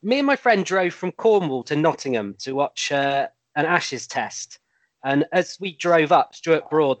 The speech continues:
took eight for fifteen. And, uh, by the time we got to the test match, there was only forty-five minutes of play in the morning to, to actually watch, um, <laughs> cricket-wise. So, um, at a loss for something to do, we went and watched a, um, screening of the film Death of a Gentleman.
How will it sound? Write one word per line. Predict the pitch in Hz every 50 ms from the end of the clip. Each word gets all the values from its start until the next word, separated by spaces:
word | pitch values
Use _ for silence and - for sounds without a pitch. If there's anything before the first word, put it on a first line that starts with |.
| _ -
took | - - - - - _ -
eight | 147 156 143 _ _
for | - - 139
fifteen. | - - 147 - - _ - 165 151 139 120 107 104 101 113 - _ - - - _ _ _ _ -
And, | 135 135 135 135
uh, | 139 139 139 139 143 - -
by | 165 147
the | 160
time | - - 202 190 175
we | 180 180
got | 165 170 - -
to | -
the | - 151
test | - - 175 156 - - -
match, | 107 107 120 - - - - - _ -
there | 131 127
was | 131 123
only | 139 143 143 147
forty-five | - - 156 143 - 143 - - 151 143 127 123
minutes | 143 151 139 - - -
of | 131 - _
play | - 151 151 139 120 110
in | 110 113
the | 117
morning | 120 135 135 127 123 113 110 104 104
to, | - 120 120 120 117 117 113 _ _ _ -
to | - 131 123
actually | 120 - - - 123 117
watch, | 113 123 110 - - - - - - _ - - - - _ _ - - -
um, | 117 127 123 120 123 131
<laughs> | -
cricket-wise. | - 185 - - 156 - 139 - 160 156 127 - - - - _ _ _ - - _ - - - -
So, | _ - - 190 185 185 185
um, | 190 185 185 160 -
at | 196 214 185
a | 220
loss | 226 233 233 - -
for | -
something | 202 - 220 185 170 165
to | - 165
do, | - 196 175 139
we | 127 135
went | 156 202 196 190
and | 170 165 160 156
watched | 151 151 151 - - - -
a, | 151 143 147 147 143 143 143
um, | - - 143 139 139 139 139 139 - _
screening | - - - - - 185 185 175 160 135 123 120
of | 120 117
the | - 127
film | - - 147 139 143 139
Death | - 147 127 - -
of | 139 127
a | 147
Gentleman. | - - 156 143 139 - - 127 104 98 95 90 92